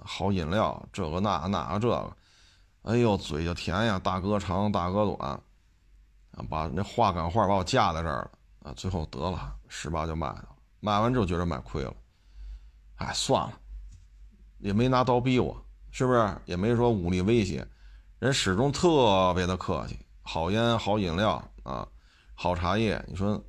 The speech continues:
哎，算了，交个朋友。结果后期出这视频，一下给他惹毛了，啊，<laughs> 我说这东西，<laughs>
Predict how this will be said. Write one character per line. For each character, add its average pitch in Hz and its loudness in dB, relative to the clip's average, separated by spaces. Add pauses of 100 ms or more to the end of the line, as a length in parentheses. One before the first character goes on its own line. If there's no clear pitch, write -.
(800)
哎， - -8
算 - -6
了， - -12 (580)
交 117 -2
个 104 -2
朋 82 -4
友。 104 -2 (640)
结 160 8
果 87 2 (100)
后 127 4
期 139 0
出 139 -2
这 139 4
视 107 -2
频， 87 -2 (220)
一 98 -6
下 104 0
给 82 -2
他 80 -2
惹 76 -4
毛 58 -10 (1500)
了， - -20
啊， - -20 (800)
<laughs> - -6 (1200)
我 85 -8
说 90 2
这 98 2
东 95 4
西， 85 2 (2000)
<laughs> - -